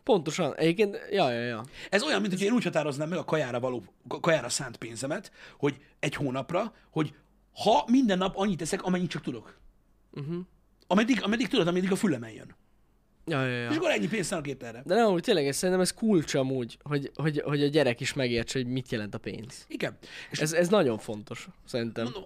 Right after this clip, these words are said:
Speaker 2: a-, az értékrend maga, és itt nem arról van szó, hogy ne vegyél drága dolgokat, meg ilyenek. Ne, ne, ne, ne, ne. Nem. Nem. Itt pont arról van szó, amire, tehát a-, az olyan dolgokról van szó, ahol a legtöbb ember nem tudja megfogni a pénzt, amik nem, ö, ingóságok,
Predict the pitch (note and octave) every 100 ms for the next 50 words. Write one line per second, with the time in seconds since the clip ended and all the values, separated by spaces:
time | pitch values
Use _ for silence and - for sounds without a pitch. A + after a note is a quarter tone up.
0 | - E3+ - F#3+ A#3+ F#3 E3+ C3 C#3+ C3+
1 | A2+ C#3+ F3+ D4 A4 A4 C4+ D3 C#3 B2+
2 | C#3+ C#3 C3 B2+ B2+ G#2+ A2+ A2 A2 A#2
3 | A2+ A2 A#2+ A2+ A#2+ C#3+ D3+ G4+ F#4+ E4+
4 | C#4 C#3+ A2 - _ _ G3+ B2+ - _
5 | _ _ - C#3+ G2 _ - - E4 B3
6 | D#3 C3 B2 A2+ G#2+ - A#2+ C#3+ E3+ _
7 | _ _ _ _ _ _ _ D#3 E3 E3
8 | - - - - - _ _ _ _ _
9 | _ _ - D#3+ E3+ A3 A#3 D#3 C#3+ C3+
10 | C3+ B2+ A#2+ D3 C3 D3 D3+ F3+ D3+ C#3
11 | C#3 C3+ C#3+ B2+ B2 - B2 A#2 G#2+ -
12 | A2 C#3+ - - - - E3+ F3 F#3+ G#3+
13 | F3+ C#3+ B2+ A#2 - G1+ - - - -
14 | G3+ D#3+ C3+ - - - - -